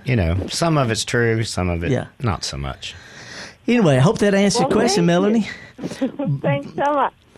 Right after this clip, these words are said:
Speaker 2: Now, the answer to the question, uh, before I get to that, you know, I talked about pumpkin being grown a long time, but the original pumpkins were little and they were bitter. They were real small, bitter, and, uh, they would, the, the native, the indigenous, uh, people would s-,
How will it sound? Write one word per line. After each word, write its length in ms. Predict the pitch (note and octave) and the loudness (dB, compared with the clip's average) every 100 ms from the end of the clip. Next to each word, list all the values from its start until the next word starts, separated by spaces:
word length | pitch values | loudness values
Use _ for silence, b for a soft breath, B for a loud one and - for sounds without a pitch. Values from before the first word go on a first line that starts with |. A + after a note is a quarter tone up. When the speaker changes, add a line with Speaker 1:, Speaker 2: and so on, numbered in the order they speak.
| B - | B -2
Speaker 2:
Now, 160 | D#3+ - | 0 2
the 200 | C3+ - | 2 2
answer 300 | A3 C#4 F#3+ | 0 2 2
to 40 | |
the 100 | E3 | 2
question, 600 | C3+ - A3 A3 C#3 B2+ C3 | 2 2 2 2 4 4 4
uh, 240 | D3 C3+ | 4 4
before 380 | C3 C3 G3 E3+ | 2 2 2 2
I 40 | |
get 200 | C#3+ B3+ | 2 0
to 80 | C#3 | 0
that, 180 | A#2 B2 | 2 2
you 80 | D#3 | 2
know, 60 | D#3 | 2
I 20 | |
talked 240 | - F#3 | 2 2
about 300 | E3 D3 B2 | 2 2 2
pumpkin 340 | - F3+ E3 B2 | 2 0 0 2
being 160 | C3+ | 4
grown 240 | B2 D3 F#3 | 4 4 2
a 80 | B2+ | 4
long 220 | B2 B2 | 4 4
time, 260 | C#3+ C3+ | 4 4
but 140 | A#2 A2 | 2 2
the 120 | B2+ | 2
original 460 | C#3 F#3+ D4+ G#3 A#2+ | 2 2 2 2 0
pumpkins 480 | C#3 B2+ - B2+ | 2 2 2 2
were 120 | G#2+ A2+ | 2 4
little 380 | D#3 A#3+ A#3 | 4 4 2
and 200 | A3 C3 | 2 2
they 80 | C3+ | 2
were 140 | A#2+ F#2 | 2 0
bitter. 420 | F2 D3+ B2 F#2 | 0 2 2 2
They 120 | A2+ | 2
were 120 | A#2 | 2
real 200 | C3+ G3 | 2 2
small, 340 | F3 F3+ E3 C3 | 0 0 2 2
bitter, 300 | C3 D3+ A#2+ | 2 2 2
and, 360 | F2+ A#2+ A#2 | 2 2 4
uh, 160 | A2+ G#2 B - | 4 2 B -2
they 140 | E3 | 0
would, 180 | D3+ A2+ | 0 2
the, 180 | C3 G2+ | 2 2
the 140 | B2 | 2
native, 560 | C3 F#3+ F3+ C3 - C#3 | 4 4 2 2 0 0
the 160 | B2+ | 2
indigenous, 640 | C3+ D3 D#3+ F#3 D#3+ A#2 - | 4 4 4 4 4 2 0
uh, 140 | B2 B2+ | -2 0
people 440 | D3+ D3+ C#3 A#2 B B | 2 0 2 0 B B
would 220 | - C3+ A#2 | 0 2 2
s-, 340 | - - - | 0 -6 -8